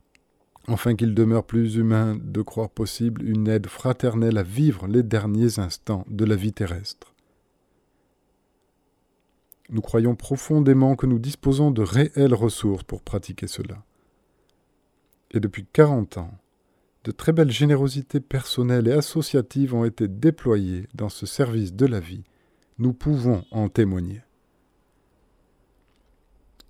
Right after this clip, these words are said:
Mais aussi, comme l'apôtre Paul le demandait, nous portons cela dans la prière pour toute notre société et pour ses responsables, le législateur, les relais d'opinion, les chefs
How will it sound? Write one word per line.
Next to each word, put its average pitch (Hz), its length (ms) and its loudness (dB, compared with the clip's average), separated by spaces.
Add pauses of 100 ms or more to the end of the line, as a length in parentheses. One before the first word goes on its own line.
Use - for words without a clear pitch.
(180)
Mais 120 120 4
aussi, 147 280 2
comme 104 200 2
l'apôtre 110 400 -2
Paul 139 300 4
le 110 200 4
demandait, 98 580 -4 (760)
nous 101 100 -10
portons 101 320 -4
cela 117 280 4
dans 117 100 2
la 117 120 2
prière 120 420 2
pour 127 240 -8
toute 131 320 -4
notre 123 220 2
société 107 840 -2
et 123 80 -4
pour 123 220 -8
ses 135 160 0
responsables, 101 880 -4 (580)
le 107 140 0
législateur, 127 960 4
les 110 120 2
relais 127 260 4
d'opinion, 123 540 -2 (640)
les 117 160 -2
chefs 127 260 -2